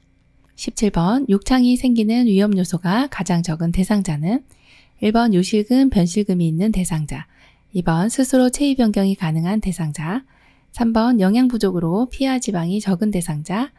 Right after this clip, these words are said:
사 번 장시간 와상 상태로 근육이 위축된 대상자,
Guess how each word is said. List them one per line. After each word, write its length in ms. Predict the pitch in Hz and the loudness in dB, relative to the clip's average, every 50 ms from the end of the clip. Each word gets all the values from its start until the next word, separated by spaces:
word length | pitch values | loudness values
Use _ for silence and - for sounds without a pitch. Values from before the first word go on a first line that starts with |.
| _ _ _ _ _ _ _ _ | _ _ _ _ _ _ _ _
사 220 | - - - 185 180 | -14 -6 -4 -4 -2
번 340 | - 165 165 190 233 247 | 0 0 0 2 0 0
장시간 580 | 240 - 208 190 196 208 - - 226 226 226 208 | -2 0 0 0 0 0 -2 -2 -2 0 0 0
와상 320 | 190 170 170 - 214 220 | 0 -2 0 0 0 0
상태로 640 | 226 - 240 247 247 - 202 180 165 165 190 240 285 - | 0 0 0 0 2 2 2 2 2 2 2 2 0 -2
근육이 420 | - - 180 175 175 175 170 185 180 | 0 0 0 2 2 0 0 0 0
위축된 640 | 175 170 170 - - - - - 240 254 262 262 | 0 -2 -4 -8 -14 -10 -2 0 2 2 2 2
대상자, 600 | 220 175 165 - 156 147 151 - 165 196 262 - | 0 -2 -2 -2 -4 -6 -6 -6 -6 -6 -6 -8